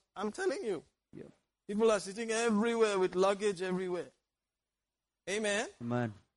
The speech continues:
Speaker 1: By the time I came back from the bathroom, she was the first,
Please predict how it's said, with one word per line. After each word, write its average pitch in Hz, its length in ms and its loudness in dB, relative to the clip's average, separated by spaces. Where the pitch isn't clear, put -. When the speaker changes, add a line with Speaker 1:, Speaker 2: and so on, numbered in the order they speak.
Speaker 1:
By 170 140 -4
the 202 100 -4
time 226 140 2
I 208 120 -2
came 214 300 -2
back 208 180 4
from 190 220 -2
the 180 100 0
bathroom, 220 560 -2
she 220 180 -6
was 208 160 2
the 190 100 -2
first, - 480 0